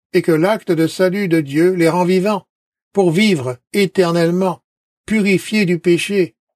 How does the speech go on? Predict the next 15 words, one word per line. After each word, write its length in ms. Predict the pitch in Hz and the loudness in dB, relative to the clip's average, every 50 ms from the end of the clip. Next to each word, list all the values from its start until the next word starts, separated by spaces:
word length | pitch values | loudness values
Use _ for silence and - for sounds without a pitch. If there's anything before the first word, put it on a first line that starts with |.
| _ _ | _ _
et 160 | - 170 170 - | -2 -2 -2 0
aptes 360 | - 202 180 170 - - - 160 - - | -2 -2 -2 -2 -2 -6 -10 -10 -8 -4
au 120 | - 185 165 | 0 0 2
royaume 440 | 160 175 180 170 175 180 175 170 175 | 2 2 2 4 4 2 2 2 2
de 120 | 175 180 | 2 0
Dieu. 360 | 175 156 180 208 208 180 - _ _ _ _ _ _ _ _ _ _ _ _ _ | 0 0 -2 -2 -2 -2 -4 _ _ _ _ _ _ _ _ _ _ _ _ _
Le 120 | - 180 180 | -2 0 0
mot 180 | 190 254 254 | 0 0 -2
salut 280 | 202 - 185 165 170 226 | 0 0 0 0 0 0
est 160 | 240 208 - | -2 -2 0
utilisé 480 | 185 175 196 190 170 175 165 185 214 185 | 0 -2 -2 0 0 2 2 2 0 0
dix-huit 480 | 151 156 208 226 208 180 185 190 185 | -2 -2 -2 0 0 0 0 0 0
fois 300 | 170 - - 208 208 185 | -2 -2 0 0 0 0
par 220 | 170 185 165 - _ | 0 -2 -2 -2 _
Paul, 440 | - 190 185 165 139 117 104 104 | 0 0 2 2 0 -2 -8 -12